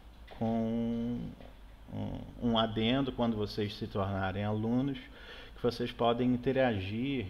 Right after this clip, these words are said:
através da plataforma com os professores de vocês. Então, os professores, nos, somos eu, o, o Luiz Cortinhas e o Luiz Sadek. Então,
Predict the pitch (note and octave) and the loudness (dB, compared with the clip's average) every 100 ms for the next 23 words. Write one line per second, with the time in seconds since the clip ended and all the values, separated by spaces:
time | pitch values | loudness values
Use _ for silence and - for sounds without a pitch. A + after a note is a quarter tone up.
0 | - - C#3+ D#3+ B2 A2+ B2 C#3+ C3 A#2+ | -6 -2 0 2 0 2 2 2 0 0
1 | A2 G#2+ G2+ - G#2+ A#2 C3+ - C3 B2+ | 2 2 0 -2 -2 0 -2 0 0 0
2 | - B2+ - B2 - B2 A#2+ A#2+ B2 A#2 | 0 -2 -2 -4 0 0 0 0 -2 0
3 | G#2 F#2 E2 - - - - - - - | 0 0 -2 -10 -18 -20 -18 -16 -16 -16
4 | - - - G#2 G2 - A#2+ B2 G#2 - | -18 -8 -2 -2 -2 -2 -2 0 0 2
5 | C3+ D3+ C#3 B2 - - - - - G#2+ | 8 8 6 -2 -8 -12 -16 -16 -6 -4
6 | G2+ - G#2 D2 - D2 F#2 F2 - - | -4 -6 -6 -6 -6 -4 -4 -6 -8 -4
7 | G#2+ G#2 F#2+ F2+ A2+ C#3 C#3+ C#3 B2 G2 | 0 2 2 0 2 4 4 2 -2 -6
8 | G2 G2 F#2 F2+ - - G#2 F#2 G2+ G2+ | -6 -4 -4 -6 -8 -10 -8 -4 0 2
9 | G#2+ G#2 G2+ - - - - - - A#2 | 4 2 -2 -6 -10 -16 -20 -10 0 0
10 | - - A2 G#2 G2 F#2+ F#2+ G#2+ G#2 G2+ | 0 -2 2 2 2 0 0 0 2 2
11 | G2+ - G2+ G#2+ A#2 A2+ C3+ C#3 - - | 0 0 0 2 4 4 4 0 -12 -18
12 | - - - - - - - A2+ | -20 -20 -18 -18 -18 -14 -2 0